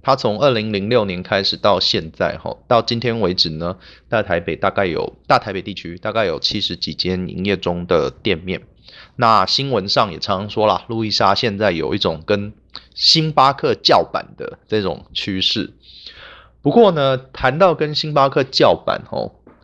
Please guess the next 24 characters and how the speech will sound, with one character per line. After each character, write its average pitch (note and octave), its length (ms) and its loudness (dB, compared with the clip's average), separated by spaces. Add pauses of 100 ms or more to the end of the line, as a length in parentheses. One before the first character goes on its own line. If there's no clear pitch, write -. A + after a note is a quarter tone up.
呃， G2+ 460 6
年 C3+ 220 2
纪 F#3 200 0
够 A2 840 2 (300)
资 A3 180 4
深 G#3 240 6
的 E3 80 8
朋 B2+ 260 0
友 C#3+ 140 6
们 A2 180 0
呢， A2+ 160 -2
一 B2 80 -6
定 B2+ 200 -4
也 F#2 100 -4 (100)
记 E3+ 180 -6
得 F2+ 320 0 (340)
历 G2 120 2
史 G#2+ 140 -2
上 C3 180 4
曾 A#2+ 140 -4
经 C3 160 -4
有 G2 180 2
一 G#2+ 60 4
个， G#2 260 6